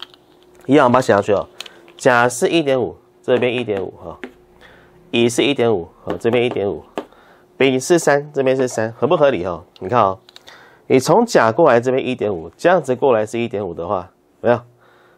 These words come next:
这样过来一点五哦，那你从这边过来还没有加到诶，这两个相加也是一点五，那甲就一点五，那这不就没有了？所以不可能哦，所以这猪也是完全给错的哦。那答案选的就是 B 啊，这第十三题。好，再来看那个第十四的这一题哦。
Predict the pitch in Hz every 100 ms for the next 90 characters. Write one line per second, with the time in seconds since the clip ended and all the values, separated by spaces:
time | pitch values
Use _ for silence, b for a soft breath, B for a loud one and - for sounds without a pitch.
0 | b - 180 160 156 143 123 135 107 107
1 | 78 78 - b b b - 208 147 120
2 | 135 160 165 165 135 120 113 87 95 95
3 | 85 69 _ _ b b b - 214 131
4 | 131 175 165 170 170 - - 127 107 87
5 | - 170 214 120 151 151 135 123 101 123
6 | 110 104 101 90 71 95 _ - 117 -
7 | 113 78 87 92 _ - 143 131 147 -
8 | - 156 147 - 127 107 107 101 - -
9 | 85 80 - b b - 127 120 104 107
10 | 110 - 82 92 104 107 - 120 - -
11 | 76 _ b b b b _ - 123 127
12 | 113 143 151 127 - _ _ - B B
13 | 147 175 208 220 202 202 185 135 120 117
14 | 151 139 - 113 113 156 113 104 117 117
15 | 113 104 80